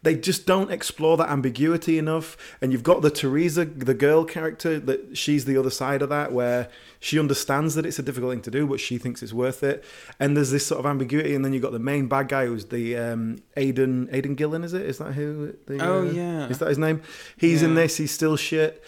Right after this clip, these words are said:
Speaker 1: Uh, so he's, like, the proper bad guy, because he's the one who's going,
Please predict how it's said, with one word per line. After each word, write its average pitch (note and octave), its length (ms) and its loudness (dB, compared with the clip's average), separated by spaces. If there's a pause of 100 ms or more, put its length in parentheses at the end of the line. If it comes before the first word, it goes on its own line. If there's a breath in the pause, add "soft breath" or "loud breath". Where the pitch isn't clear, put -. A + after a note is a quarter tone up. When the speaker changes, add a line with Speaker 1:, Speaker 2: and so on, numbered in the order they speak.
(440 loud breath)
Speaker 1:
Uh, D3+ 320 0
so E3 120 4
he's, F#3 200 8
like, G3+ 160 10
the D#3 60 6
proper D#3+ 320 6
bad B2 240 8
guy, B2 140 0
because B2+ 280 -2
he's E3+ 200 0
the D#3 80 2
one C#3+ 220 2
who's C3 180 0
going, B2+ 500 2